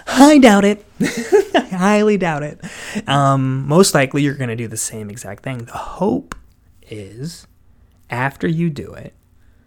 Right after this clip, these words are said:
you catch that hindsight twenty twenty moment, and you can, you can go, and then you can go back and you can readdress everyone in the situation.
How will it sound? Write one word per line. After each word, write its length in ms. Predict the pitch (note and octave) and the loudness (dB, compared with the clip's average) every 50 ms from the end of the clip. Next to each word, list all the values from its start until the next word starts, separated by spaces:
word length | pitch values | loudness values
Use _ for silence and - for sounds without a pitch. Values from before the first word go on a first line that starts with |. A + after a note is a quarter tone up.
| _ _ _ _ | _ _ _ _
you 160 | C3+ B2+ A#2+ | -10 -8 -8
catch 340 | - - B2 A2 G#2+ - - | -8 -8 -8 -8 -8 -8 -10
that 160 | A#2+ G#2 - | -10 -10 -10
hindsight 500 | - - C3 B2 A#2+ A#2+ - - - F#3+ | -10 -10 -10 -10 -10 -8 -8 -10 -10 -8
twenty 300 | - - - - A#2 - | -10 -10 -8 -8 -10 -10
twenty 260 | - - F#3 G#3 F3+ | -8 -8 -8 -8 -8
moment, 320 | - - F#2 G#2 B2 - _ _ _ _ _ _ _ _ _ _ - - _ _ - _ - - - - _ _ _ _ _ _ _ _ _ _ _ _ _ _ _ _ _ _ _ _ _ _ _ _ _ _ _ _ _ _ _ _ _ | -10 -10 -10 -12 -14 -14 _ _ _ _ _ _ _ _ _ _ -20 -20 _ _ -20 _ -20 -20 -20 -20 _ _ _ _ _ _ _ _ _ _ _ _ _ _ _ _ _ _ _ _ _ _ _ _ _ _ _ _ _ _ _ _ _
and 200 | B2 B2 B2+ B2 | -6 -6 -4 -4
you 140 | B2 B2+ A#2+ | -4 -6 -6
can, 320 | - B2 A#2 A2+ A2+ A2+ | -6 -8 -8 -8 -8 -8
you 100 | A#2+ B2 | -10 -10
can 160 | - B2 A#2+ | -8 -10 -6
go, 220 | A2+ A#2+ A#2 A#2 - | -4 -4 -4 -4 -4
and 120 | B2 A#2+ | -8 -6
then 140 | A#2 A#2+ C3 | -4 -4 -4
you 100 | C3+ C3 | -4 -4
can 160 | B2+ C3+ B2+ | -4 -6 -6
go 160 | A#2+ A#2+ A#2 A2 | -4 -4 -6 -6
back 320 | G#2 A2 A2 A2+ A2 - | -6 -6 -8 -8 -8 -8
and 100 | A2+ A2+ | -10 -10
you 60 | A2 | -10
can 240 | G#2 - A#2 G#2+ G#2 | -10 -12 -12 -12 -12
readdress 580 | A#2 A2+ A2+ A2 A2 G2 - G#2 G2+ G2+ - - | -12 -12 -10 -10 -10 -10 -10 -12 -10 -10 -12 -12
everyone 400 | G#2 G#2 G#2+ G#2+ G#2+ G#2+ G#2+ G#2+ | -12 -14 -12 -10 -10 -10 -8 -10
in 80 | G#2 | -10
the 60 | G#2 | -10
situation. 600 | G#2 - - G#2+ - G2 F#2 F#2 G#2+ - - - | -12 -14 -14 -14 -16 -16 -16 -16 -18 -18 -18 -20